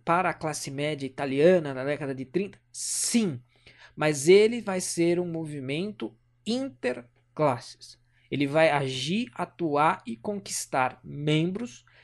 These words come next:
em todos os estratos sociais, não apenas nas classes médias. Isso está em Emílio Gentili e está em Roberto Paxton.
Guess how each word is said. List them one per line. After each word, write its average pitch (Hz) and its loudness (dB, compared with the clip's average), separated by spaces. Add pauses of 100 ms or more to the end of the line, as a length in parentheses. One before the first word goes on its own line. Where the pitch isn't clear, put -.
(120)
em 175 -6
todos 247 8
os 233 -8
estratos 190 0
sociais, - -8 (300)
não 170 4
apenas 170 -4
nas 202 -12
classes 135 -10
médias. - -6
Isso 160 -4
está 151 -6 (100)
em 147 -8
Emílio 139 -6
Gentili 139 -8 (220)
e 196 -4
está 170 -4
em 170 -10
Roberto 151 -6
Paxton. - -16